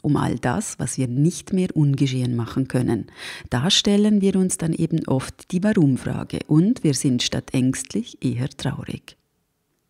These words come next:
Wie du dir vorstellen kannst, verstärkt Grübeln natürlich die negative Stimmung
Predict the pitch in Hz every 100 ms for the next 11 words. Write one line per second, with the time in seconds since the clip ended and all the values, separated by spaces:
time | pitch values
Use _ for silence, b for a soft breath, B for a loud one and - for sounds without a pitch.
0 | _ _ _ _ _ _ 185 196 226 196
1 | 202 - 208 - 147 131 131 131 127 139
2 | - - - - - - - 156 156 160
3 | 165 143 147 131 123 135 - 175 135 120
4 | 135 - - - - - 127 127 131